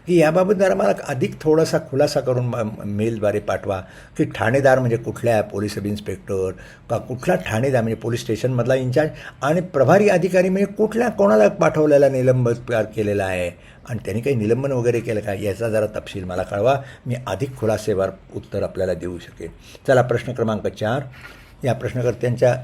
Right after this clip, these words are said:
या, अ, महिला प्रश्नकर्ते आहेत. त्यांनी बरेच वेळा दोन तीन मला आता मेल पाठवले आहेत.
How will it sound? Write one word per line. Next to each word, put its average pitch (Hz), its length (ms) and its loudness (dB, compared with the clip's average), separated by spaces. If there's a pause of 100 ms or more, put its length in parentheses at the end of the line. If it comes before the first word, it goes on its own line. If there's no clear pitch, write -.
(140)
या, 113 240 -2 (420)
अ, - 40 -16 (380)
महिला 95 380 -2 (440)
प्रश्नकर्ते 117 500 -2
आहेत. 139 200 4 (540)
त्यांनी 190 180 4
बरेच 190 280 4
वेळा 202 120 8
दोन 143 220 4
तीन 160 160 0
मला 135 200 2
आता 123 160 0
मेल 113 240 2
पाठवले 101 380 -2
आहेत. 98 120 -4